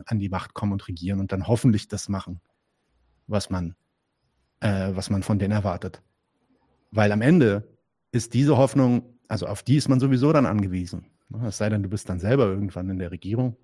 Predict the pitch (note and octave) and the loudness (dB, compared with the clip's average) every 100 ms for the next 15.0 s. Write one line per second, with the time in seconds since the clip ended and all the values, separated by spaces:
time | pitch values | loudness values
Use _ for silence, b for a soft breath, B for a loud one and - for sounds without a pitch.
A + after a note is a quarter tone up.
0 | - G#2 F2 F2 _ _ _ _ G#2 F#2+ | -14 -10 -8 -10 _ _ _ _ -6 -2
1 | G2+ G#2 A#2+ A2 F#2 F2 G2 C#3+ - G2 | -4 0 2 2 0 -2 -2 -2 -4 -6
2 | - F#2+ F#2+ F2+ F2+ G#2 F3 C3 G2 F#2+ | -4 -4 -4 -6 -2 0 0 0 -4 -2
3 | F#2 b b b b b _ _ _ E2 | -6 b b b b b _ _ _ -8
4 | E2 - B2 B2 A#2+ A#2+ G#2 A2+ A2 F#2 | -4 0 2 0 0 2 4 4 4 0
5 | F2+ F#2+ G2 F#2 G2+ A2 - G2 B2 A2 | -4 -4 -4 -2 -2 -4 -6 0 0 0
6 | F#2+ F#2+ A2 A2+ G2 - - D#2+ F2 - | -4 -2 -2 0 -4 -8 -10 -12 -14 -18
7 | _ _ _ _ G2+ F2 - - _ _ | _ _ _ _ -12 -12 -16 -20 _ _
8 | _ G#2+ G#2+ F#2 E2+ F2 G#2+ - - _ | _ -10 -8 -8 -8 -12 -16 -20 -20 _
9 | _ _ _ _ _ _ A#2 F#2 - _ | _ _ _ _ _ _ 2 2 -6 _
10 | _ - C#3 - C#3+ - A#2+ - A2+ A#2 | _ 2 2 2 -2 2 -2 2 4 4
11 | G#2+ A#2 - - B B - F#2 B2 A2+ | 4 0 -2 -16 B B -12 -6 -2 -2
12 | B2 B2+ F#2+ E2+ F2+ G2 - B _ - | -2 -4 -6 -6 -6 -6 -10 B _ -12
13 | G#2+ C#3 B2+ G2 F#2 G2+ F#2+ F2 F#2 F#2+ | -4 0 0 0 -4 -4 -6 -6 -6 -6
14 | F#2 E2 B B _ - - F2+ - | -6 -8 B B _ -12 -10 -10 -12